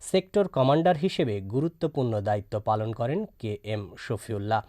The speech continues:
তিনি ছিলেন জয়দেবপুরে দ্বিতীয় ইস্ট বেঙ্গল রেজিমেন্টের দ্বিতীয় প্রধান।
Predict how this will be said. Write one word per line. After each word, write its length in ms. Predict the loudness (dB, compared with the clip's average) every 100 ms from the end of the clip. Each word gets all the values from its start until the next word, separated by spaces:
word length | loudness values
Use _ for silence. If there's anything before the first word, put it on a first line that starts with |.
| -12 -20 -20 -4
তিনি 180 | 4 4
ছিলেন 300 | 4 4 4 2
জয়দেবপুরে 680 | 2 2 2 -2 -4 0 0 0 -2
দ্বিতীয় 360 | -4 0 0 0
ইস্ট 220 | -4 -4 -2
বেঙ্গল 360 | 0 0 0 0
রেজিমেন্টের 600 | 0 2 2 0 -2 -4
দ্বিতীয় 300 | -4 -2 -4
প্রধান। 380 | -4 -6 -4 -4